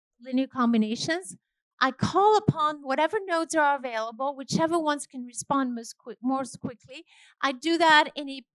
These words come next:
perfectly, uh, distributed and completely decentralized, uh, not distributed, actually fully decentralized and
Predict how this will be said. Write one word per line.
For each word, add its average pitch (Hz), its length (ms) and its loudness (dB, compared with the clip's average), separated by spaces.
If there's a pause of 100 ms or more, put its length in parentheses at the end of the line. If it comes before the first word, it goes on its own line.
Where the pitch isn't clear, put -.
perfectly, 320 920 -2 (760)
uh, 226 280 0 (260)
distributed 294 1040 -4 (220)
and 277 180 -12
completely 285 920 -18 (180)
decentralized, 269 1080 -4
uh, 269 60 -14 (240)
not 285 240 -14
distributed, 247 580 -16
actually 262 300 -2
fully 330 320 -8
decentralized 247 720 -12
and 226 300 -16